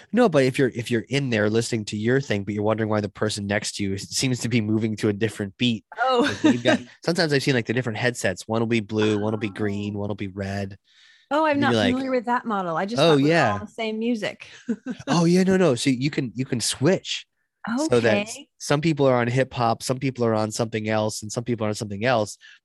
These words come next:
Speaker 1: And so you
Speaker 2: Oh.
Speaker 1: all can be listening to whatever, but you're all together.
Speaker 2: I see. Have you done that?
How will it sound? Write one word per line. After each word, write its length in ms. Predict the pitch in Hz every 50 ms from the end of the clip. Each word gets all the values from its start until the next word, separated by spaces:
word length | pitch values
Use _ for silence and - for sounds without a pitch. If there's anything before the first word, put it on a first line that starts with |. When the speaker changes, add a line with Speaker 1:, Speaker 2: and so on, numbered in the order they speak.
| _
Speaker 1:
And 120 | 120 123 120
so 100 | 127 131
you 180 | 123 120 120 -
Speaker 2:
Oh. 60 | - -
Speaker 1:
all 280 | - 123 123 123 131 131
can 120 | - 135
be 120 | 123 123 117
listening 380 | 117 120 117 127 120 113 110
to 200 | - - 113 110 107
whatever, 400 | 104 104 104 113 131 123 117 107
but 120 | 98 120
you're 120 | 113 107 113
all 120 | 110 110
together. 680 | - - 110 - - 104 110 110 101 95 87 80 87 - _ _ _ _ _
Speaker 2:
I 300 | 208 202 208 208 220 233
see. 380 | 226 - - - 208 185 170 170
Have 160 | 175 208 220
you 100 | 247 254
done 240 | 220 233 214 214 240
that? 220 | 277 392 539 554